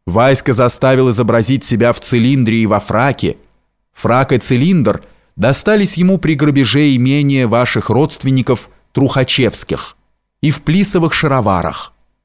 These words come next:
По плечам, по фраку военные ремни с кольцами. Прочитав это, я опять невольно вспомнил поэта Блока,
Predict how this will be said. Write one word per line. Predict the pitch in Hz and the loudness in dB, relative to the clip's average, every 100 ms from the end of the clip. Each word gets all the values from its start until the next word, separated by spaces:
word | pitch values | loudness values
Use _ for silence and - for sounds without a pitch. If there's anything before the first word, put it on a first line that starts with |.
| _ _ _ | _ _ _
По | 120 | -2
плечам, | - 127 - 127 127 123 98 | 0 0 0 2 2 2 0
по | - 98 | -2 -2
фраку | 104 117 127 127 | 0 0 0 0
военные | 110 110 117 123 117 113 | 0 2 2 2 2 2
ремни | 107 104 104 123 | 2 2 2 0
с | 120 | -2
кольцами. | - 113 107 90 - 78 - _ _ _ _ _ _ _ _ _ _ _ _ _ _ - | -2 0 0 0 -4 -4 -8 _ _ _ _ _ _ _ _ _ _ _ _ _ _ -4
Прочитав | 131 143 156 151 143 131 | -2 0 0 2 0 0
это, | 180 202 113 90 - _ _ _ | 0 0 0 -2 -2 _ _ _
я | - 131 156 | -2 2 2
опять | 151 202 220 | 2 0 2
невольно | 185 170 185 180 165 | 0 2 2 2 0
вспомнил | - - 160 160 151 | -2 0 0 2 0
поэта | 127 123 143 143 | 0 0 0 0
Блока, | 123 123 135 123 - - | 0 2 2 2 0 -6